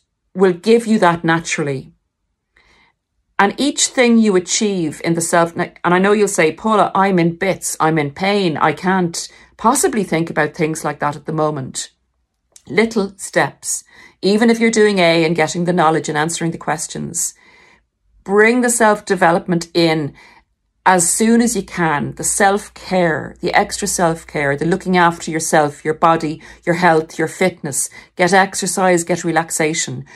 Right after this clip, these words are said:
But self-development is the key to making the pain go away. Because each time you make a little step,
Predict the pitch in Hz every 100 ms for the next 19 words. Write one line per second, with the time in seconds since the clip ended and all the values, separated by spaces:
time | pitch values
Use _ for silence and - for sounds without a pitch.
0 | - _ _ 208 175 170 - - _ _
1 | - - 208 196 - 185 175 170 165 160
2 | - 170 - 160 - - - 208 240 226
3 | 156 143 _ - - 180 175 170 170 175
4 | 160 165 156 151 151 139 - - _ _
5 | - - - 180 175 233 - - 220 202
6 | 196 180 180 175 180 170 - 147 170